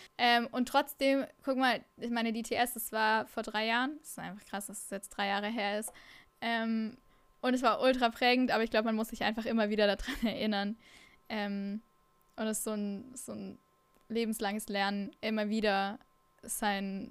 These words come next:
Vertrauen und seine Identität, äh, da drauf zu setzen, was Gott uns zuspricht. Und ich glaub, wenn ihr Bock habt, könntet ihr so eine ganze Bible-Study zum Thema Identität machen und was sagt Gott über uns Menschen. Aber so ein Aspekt, den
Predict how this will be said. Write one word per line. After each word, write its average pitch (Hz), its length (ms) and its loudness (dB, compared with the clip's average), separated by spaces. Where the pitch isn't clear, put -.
Vertrauen 226 460 0
und 208 100 -4
seine 196 180 -2
Identität, 208 720 -2
äh, 214 180 -2
da 240 200 8
drauf 233 220 2
zu - 120 -6
setzen, 214 280 -4
was 196 140 -6
Gott 196 160 -4
uns 202 160 -6
zuspricht. - 560 -6
Und 202 220 -6
ich - 60 -12
glaub, 247 200 6
wenn 220 260 0
ihr 220 320 2
Bock 262 240 4
habt, 233 180 4
könntet 226 240 0
ihr 214 120 0
so 208 60 -4
eine 214 100 -2
ganze 220 220 -2
Bible-Study 214 640 2
zum 208 160 -6
Thema 208 540 2
Identität 214 540 -2
machen 226 340 -4
und 196 160 -8
was 208 200 -4
sagt 208 240 -4
Gott 202 320 -6
über 202 200 -6
uns 202 200 -6
Menschen. 220 480 -2
Aber 226 500 4
so - 220 -2
ein 240 280 4
Aspekt, 254 500 0
den 220 500 2